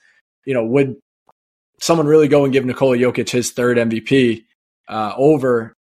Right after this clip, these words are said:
you know, one of those two players if those two teams are higher in the standings? I, I mean, we've seen it before. I don't think it's impossible.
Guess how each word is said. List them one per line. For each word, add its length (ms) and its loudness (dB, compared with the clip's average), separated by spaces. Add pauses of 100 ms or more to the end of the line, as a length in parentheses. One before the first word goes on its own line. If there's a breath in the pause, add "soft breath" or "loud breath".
(180)
you 100 -6
know, 120 -2
one 200 -2
of 140 -6
those 240 -2
two 160 -8
players 480 0
if 140 -10
those 200 -2
two 160 -8
teams 560 -4
are 160 -6
higher 380 -2
in 80 -10
the 80 -16
standings? 520 -10 (520 loud breath)
I, 160 -6
I 60 0
mean, 240 -2 (100)
we've 160 -10
seen 160 -4
it 60 -8
before. 480 0 (320)
I 80 -4
don't 140 -2
think 180 -8
it's 160 -16
impossible. 800 -2